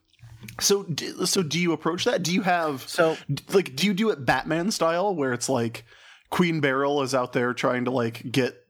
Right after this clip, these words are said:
Speaker 1: uh, dark energy for Queen Metalia, but also, like, Professor Tomoe is, is trying to get pure hearts?
Speaker 2: You know what? I'm gonna say no. Um, I'm gonna say no, but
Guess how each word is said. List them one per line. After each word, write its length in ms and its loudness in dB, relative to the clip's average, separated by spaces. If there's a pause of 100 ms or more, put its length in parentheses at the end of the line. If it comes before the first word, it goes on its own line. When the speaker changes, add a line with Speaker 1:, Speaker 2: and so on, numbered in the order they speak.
(240)
Speaker 1:
uh, 220 2
dark 280 -2
energy 280 -2
for 140 -4
Queen 260 0
Metalia, 500 0
but 140 0
also, 440 0
like, 400 -2 (580)
Professor 380 2
Tomoe 460 0
is, 360 0
is 240 0
trying 360 0
to 240 0
get 340 -2
pure 220 0
hearts? 540 -2 (200)
Speaker 2:
You 100 2
know 120 4
what? 320 2 (100)
I'm 180 4
gonna 200 0
say 720 2 (160)
no. 840 -2 (1400)
Um, 540 0 (1400)
I'm 100 4
gonna 140 2
say 200 2
no, 540 2 (240)
but 460 2